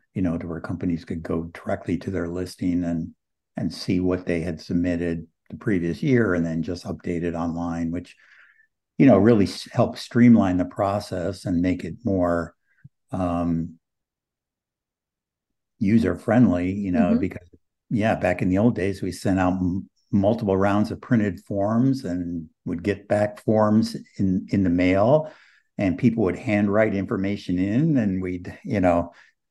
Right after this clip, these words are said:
Speaker 1: sometimes be trying to decipher the handwriting, um, like what,
Speaker 2: Yeah.
Speaker 1: what they put. And, um, especially when it came to filling in their sales, uh, figures and numbers. And sometimes it was just very hard to read what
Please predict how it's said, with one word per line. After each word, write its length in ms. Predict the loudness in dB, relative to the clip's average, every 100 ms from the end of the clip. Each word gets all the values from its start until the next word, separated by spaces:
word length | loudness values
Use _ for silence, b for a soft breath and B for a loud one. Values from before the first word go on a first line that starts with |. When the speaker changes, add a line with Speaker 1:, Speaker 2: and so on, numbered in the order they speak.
| -2
Speaker 1:
sometimes 400 | 0 2 2 2
be 140 | 0
trying 260 | 2 2 2
to 100 | 2
decipher 640 | 0 -2 2 2 2 0
the 140 | 2
handwriting, 800 | 2 2 2 4 2 2 -2 -2 -4
um, 460 | -4 -6 -6 -6
like 140 | -4 -4
what, 140 | 0 2
Speaker 2:
Yeah. 160 | 2 -2
Speaker 1:
what 160 | -4 -10 -10
they 80 | -14
put. 400 | 0 4 4 2
And, 400 | -2 -2 -2 -6 -14 b b b b _ -6
um, 600 | -2 0 0 0 -2 -4
especially 360 | -6 -2 0 2
when 140 | 0
it 80 | -2
came 260 | -2 0 2
to 220 | 0 -2 -10 -20 -20 _ _ -2
filling 260 | 2 4
in 100 | 4
their 160 | 2 -2
sales, 640 | -6 -4 0 0 -4 -12 -6
uh, 380 | 2 4 2 0
figures 520 | -4 0 0 -2 -4
and 140 | -2 0
numbers. 520 | 0 0 -2 -4 -6
And 340 | -4 -4 -6
sometimes 500 | -8 -10 -6 -6 -6
it 60 | -8
was 140 | -10
just 240 | -14 -20 _ _
very 200 | -4 -2
hard 200 | -2 -2
to 60 | -2
read 300 | -2 -2 -2
what 300 | -4 -4